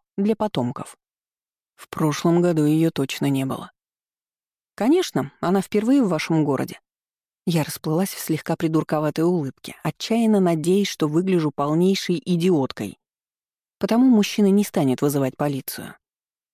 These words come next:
Мужчина холодно улыбнулся. «Девушка, не стоит казаться глупее, чем вы есть на самом деле».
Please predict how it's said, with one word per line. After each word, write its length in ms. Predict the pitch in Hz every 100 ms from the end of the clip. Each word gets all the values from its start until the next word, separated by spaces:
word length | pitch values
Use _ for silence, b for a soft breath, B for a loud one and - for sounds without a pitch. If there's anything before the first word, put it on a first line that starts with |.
| _ _ 185
Мужчина 340 | 190 269 131
холодно 460 | - 190 180 170 170
улыбнулся. 680 | 170 165 139 123 - - - _ _ _ _ _ _ _ _ -
«Девушка, 580 | 139 131 120 - - - _ -
не 160 | 147 139
стоит 320 | - 202 196
казаться 420 | 175 170 160 -
глупее, 520 | 147 143 135 147 151 139
чем 260 | - 135
вы 100 | 131
есть 300 | 131 127 -
на 120 | 135
самом 440 | 135 135 135 139 143
деле». 260 | 131 104